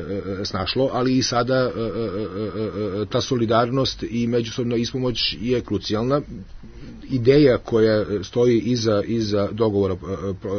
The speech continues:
u petak koji je, koji je postignut, jeste da se omogući bez, e, P C R testa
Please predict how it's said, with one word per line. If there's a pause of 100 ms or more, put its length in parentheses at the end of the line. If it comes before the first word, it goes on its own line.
(300)
u
petak
koji
je,
koji
je
postignut, (420)
jeste
da
se
omogući
bez,
e,
P
C
R
testa